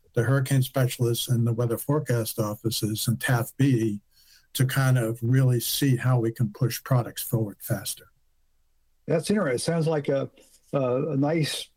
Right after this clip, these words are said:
Speaker 2: uh, well-planned, uh, move to look at the applied research end of the hurricane business, in addition to the basic science that you guys are noted for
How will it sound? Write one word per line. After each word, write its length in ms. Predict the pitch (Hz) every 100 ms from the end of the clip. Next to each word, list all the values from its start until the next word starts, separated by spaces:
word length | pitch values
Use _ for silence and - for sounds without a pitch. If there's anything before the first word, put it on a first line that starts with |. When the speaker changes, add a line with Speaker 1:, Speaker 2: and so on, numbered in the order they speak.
| _ _ -
Speaker 2:
uh, 140 | 143 123
well-planned, 880 | 147 170 156 165 160 156 143 135
uh, 200 | 143 135
move 420 | 127 143 156 156 -
to 120 | 127
look 260 | 143 151
at 140 | 139 -
the 120 | 135
applied 460 | 113 - 160 165 143
research 560 | 135 127 156 131 120
end 200 | 151 135
of 160 | 127 120
the 140 | 120
hurricane 500 | 120 143 135 143 143
business, 760 | 120 127 123 139 117 - - - _ _ _ _
in 100 | 131
addition 500 | 123 147 143 - 139
to 100 | 135
the 80 | 123
basic 540 | 117 139 151 143 139 - _ -
science 540 | - 151 156 131 -
that 100 | -
you 140 | 131
guys 400 | 127 127 131 117
are 80 | 117
noted 400 | 117 147 143 -
for 400 | - 127 110 110